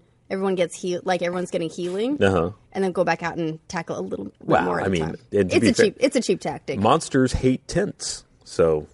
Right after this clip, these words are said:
Speaker 1: I mean, and who can blame them?
Speaker 2: Really, yeah. I mean, they're just kinda flimsy and,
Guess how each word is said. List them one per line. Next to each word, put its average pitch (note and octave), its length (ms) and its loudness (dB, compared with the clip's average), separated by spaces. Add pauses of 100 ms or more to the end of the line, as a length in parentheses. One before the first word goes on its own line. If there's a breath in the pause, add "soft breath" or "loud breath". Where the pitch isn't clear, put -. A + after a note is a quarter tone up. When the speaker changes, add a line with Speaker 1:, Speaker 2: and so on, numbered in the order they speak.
(120)
Speaker 1:
I G#3+ 80 4
mean, B3 160 4
and B3+ 260 0
who A#3+ 180 -2
can G3+ 220 -4
blame E3+ 260 -2
them? - 240 -12
Speaker 2:
Really, A2+ 320 6
yeah. D2+ 260 2
I D#2+ 40 -8
mean, F2+ 160 0
they're F#2 80 6
just F2+ 160 -6
kinda D#2+ 340 0 (120)
flimsy G2+ 600 2
and, D2+ 220 -14